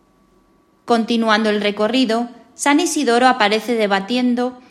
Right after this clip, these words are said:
con el Papa San Gregorio, uno de los padres de la Iglesia. Y en el último tramo, el emir sevillano castiga a los súbditos que acudían a rezar ante el sepulcro de San Isidoro. Completan el conjunto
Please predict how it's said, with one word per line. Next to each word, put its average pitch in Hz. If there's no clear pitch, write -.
con 240
el 247
Papa 226
San 214
Gregorio, 208
uno 330
de 269
los 226
padres 220
de 202
la 180
Iglesia. 185
Y 220
en 208
el 190
último 190
tramo, 277
el 247
emir 247
sevillano 247
castiga 277
a 320
los 240
súbditos 262
que -
acudían 220
a 226
rezar 220
ante 285
el 320
sepulcro 226
de 214
San 180
Isidoro. 170
Completan 262
el 269
conjunto 247